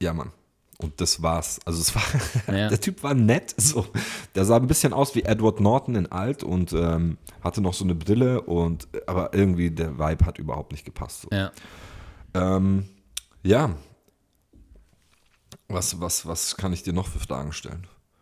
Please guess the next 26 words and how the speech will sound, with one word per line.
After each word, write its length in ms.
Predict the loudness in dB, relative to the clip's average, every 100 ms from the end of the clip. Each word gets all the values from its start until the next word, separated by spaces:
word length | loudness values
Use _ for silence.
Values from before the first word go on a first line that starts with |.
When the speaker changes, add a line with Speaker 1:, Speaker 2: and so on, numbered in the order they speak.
| _ _ _ _
Speaker 1:
Du 80 | -4
musst 200 | -2 -2
dich 100 | -4
für 100 | -4
eins 160 | -2 -4
entscheiden, 360 | -4 -4 -4
sonst 160 | -4 -8
stirbst 280 | -10 -14 -18
du. 40 | -20 _ _ _ _ _ _ _ _ _ _ _ _ _ _ _ _ _ -6
Also, 380 | -6 -6 -10 -20 _ _ -14
du 80 | -4
kannst 260 | -2 0
nur 160 | 2 2
noch 220 | 2 0
raus 360 | 0 0 -2 -10 -6
bei 120 | -6
Tag 400 | -4 -6 -8 -12 _ _
oder 220 | 0 2
nur 140 | 2 2
noch 180 | 0
raus 220 | -2 -6 -6
bei 120 | -6
Nacht? 280 | -6 -10 _ _ _ _ _ -20 -20 _ _ _ _ _ _ _ _ _ _ _ _ _ _
Speaker 2:
Tag. 360 | -6 -2 -2 -6 _ _ _ _ _ _ _
Speaker 1:
Okay, 260 | -14 -10 -8
why? 180 | -4 -6